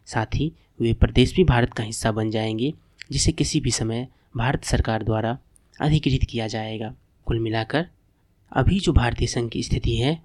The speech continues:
वो अंतिम नहीं है, बल्कि अगर भारत सरकार किसी नए क्षेत्र का अधिग्रहण करती है तो वो भी भारतीय संघ का हिस्सा बन जाएगा।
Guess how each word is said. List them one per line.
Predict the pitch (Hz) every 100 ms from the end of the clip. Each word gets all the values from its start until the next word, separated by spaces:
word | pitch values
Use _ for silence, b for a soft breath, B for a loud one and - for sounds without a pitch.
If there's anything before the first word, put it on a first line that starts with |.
| -
वो | 147
अंतिम | - 156 160 151
नहीं | 120 110 110
है, | 113 123 _ -
बल्कि | 117 110 131
अगर | 135 120
भारत | 113 113
सरकार | - 127 - 123 156 _ -
किसी | - 127
नए | 113 110
क्षेत्र | - 117 -
का | 110
अधिग्रहण | 113 113 120
करती | 127 131 - 143
है | 175 - b -
तो | 151
वो | 131
भी | 127
भारतीय | 117 113 120
संघ | - 113 113
का | 165 - _ -
हिस्सा | 147 -
बन | 113 113
जाएगा। | 110 110 110 104